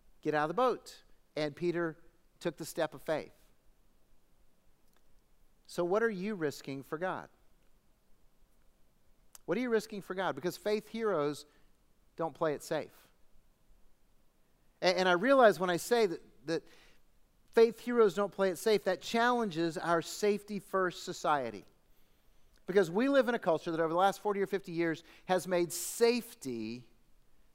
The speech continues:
an idol. Now, they've done some good things, but they take it way too far. For instance, car seats. Great idea. For little ones,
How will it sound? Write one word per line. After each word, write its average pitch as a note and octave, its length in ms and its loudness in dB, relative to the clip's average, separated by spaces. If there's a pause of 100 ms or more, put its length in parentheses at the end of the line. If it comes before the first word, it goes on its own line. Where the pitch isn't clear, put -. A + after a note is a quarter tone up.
(120)
an D#3 140 -4
idol. B2+ 420 -6 (1300)
Now, G#3+ 140 6
they've F#3 120 2
done B3+ 200 2
some G3 160 -4
good C#4 200 -2
things, E3+ 300 0
but F3+ 140 -4
they F#3+ 80 0
take G#3 220 0
it D#3 80 -2
way F3+ 140 0
too F#3+ 140 -8
far. A#3 300 2 (340)
For C4 160 4
instance, G3 300 -4
car G#3+ 240 2
seats. - 400 -12 (440)
Great B3 280 4
idea. D#3 400 4 (200)
For D#3+ 120 2
little G#3 200 4
ones, A#3+ 320 -2